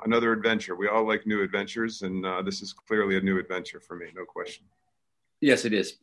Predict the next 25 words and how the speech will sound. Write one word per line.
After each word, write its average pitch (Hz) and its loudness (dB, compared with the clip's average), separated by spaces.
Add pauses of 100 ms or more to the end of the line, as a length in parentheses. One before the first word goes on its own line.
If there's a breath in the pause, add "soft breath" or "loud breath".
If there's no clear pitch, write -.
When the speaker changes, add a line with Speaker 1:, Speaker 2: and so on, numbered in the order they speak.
(120)
Speaker 2:
and, 113 0
and 120 0
yes, 120 6
it 107 2
is 101 -2
not, 92 -2 (180)
uh, 104 0 (300)
because, 113 0
uh, 107 4 (240)
because 107 -2
this 117 0
is 104 0
your 95 2
world. 90 -2
I 95 -4
mean, 95 -2
you, 98 0
you 98 -2
know 98 2
America's 95 -2
Cup 98 -2
from 95 -4
inside, 101 0
from, 98 -4
uh, 95 -4